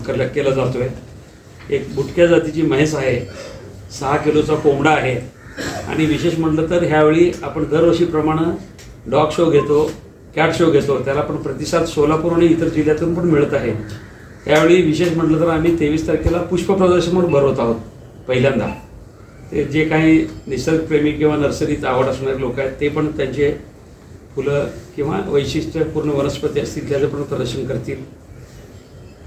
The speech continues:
दरवर्षीप्रमाणे पशु स्पर्धा पण आहे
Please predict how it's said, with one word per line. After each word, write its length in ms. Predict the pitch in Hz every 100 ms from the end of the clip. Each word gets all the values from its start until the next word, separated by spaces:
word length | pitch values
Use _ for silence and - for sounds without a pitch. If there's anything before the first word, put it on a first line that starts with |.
| - -
दरवर्षीप्रमाणे 720 | 156 160 170 165 160 156 160
पशु 500 | 160 151 165 160 170
स्पर्धा 360 | - 151 143
पण 180 | 151 151
आहे 240 | 143 131